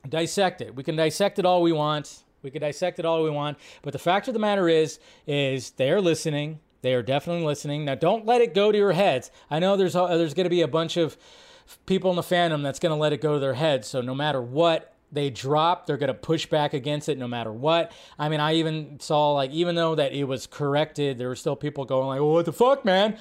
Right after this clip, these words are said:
Why are you showing no Batman, no Superman?" I'm like, but at the same time, those are beautiful fucking shots <laughs> that Zack Snyder created. It's okay. But I don't know.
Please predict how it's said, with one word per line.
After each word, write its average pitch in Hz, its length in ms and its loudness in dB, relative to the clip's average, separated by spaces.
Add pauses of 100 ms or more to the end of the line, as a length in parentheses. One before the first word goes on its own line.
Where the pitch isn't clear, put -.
(200)
Why 151 160 2
are 170 100 2
you 175 80 0
showing 185 280 4
no 190 120 6
Batman, 202 460 2
no 175 140 2
Superman?" 180 440 -2
I'm 143 100 -6
like, 135 200 -8 (1080)
but 220 100 4
at 220 80 2
the 220 60 -8
same 240 200 2
time, 247 300 2
those 196 140 2
are 190 60 0
beautiful 180 420 -2
fucking 196 300 -2
shots 165 600 0 (240)
<laughs> - 160 -20
that 214 280 -2
Zack 202 280 2
Snyder 196 460 0
created. 254 640 -6 (1160)
It's - 100 -4
okay. 330 480 2 (1120)
But 113 240 -18 (480)
I 156 80 -4
don't 151 100 -6
know. 107 140 -14